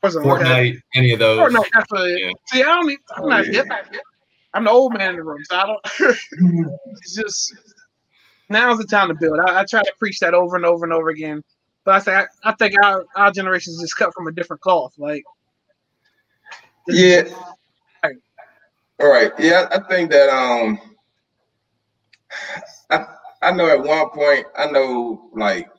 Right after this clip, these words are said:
Speaker 3: all my dad's, uh, associates, you know, that had their own business. It was mostly trade. You know, I mean, I think, I think we kind of fell out of, out of line with the trade. You know, we fell out of line with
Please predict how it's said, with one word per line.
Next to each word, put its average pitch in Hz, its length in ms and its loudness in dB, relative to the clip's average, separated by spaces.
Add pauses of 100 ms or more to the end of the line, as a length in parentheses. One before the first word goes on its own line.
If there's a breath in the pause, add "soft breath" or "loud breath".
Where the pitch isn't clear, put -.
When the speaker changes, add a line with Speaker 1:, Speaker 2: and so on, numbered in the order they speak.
(120)
Speaker 3:
all 120 180 -2
my 113 180 0
dad's, 113 840 0 (240)
uh, - 480 -8 (480)
associates, 110 760 -6
you 123 80 -10
know, 101 440 -4
that 110 200 -8
had 110 200 2
their 107 160 0
own 107 220 -2
business. 107 480 -2
It 104 80 -6
was 104 120 -6
mostly 113 360 -2
trade. 113 580 0
You 147 80 -6
know, 135 100 2
I 135 40 2
mean, 139 80 0
I 151 100 4
think, 170 300 0
I - 80 0
think 175 180 0
we 165 60 -2
kind 151 280 2
of 123 100 -2
fell 139 180 2
out 127 140 4
of, 117 140 2 (120)
out 120 140 0
of 113 100 -2
line 120 260 0
with 104 80 -10
the 98 80 -12
trade. 104 540 -6
You 117 140 -12
know, 107 280 -4 (280)
we 123 100 -10
fell 120 300 4
out 113 80 2
of 113 40 -4
line 117 360 4
with 110 240 2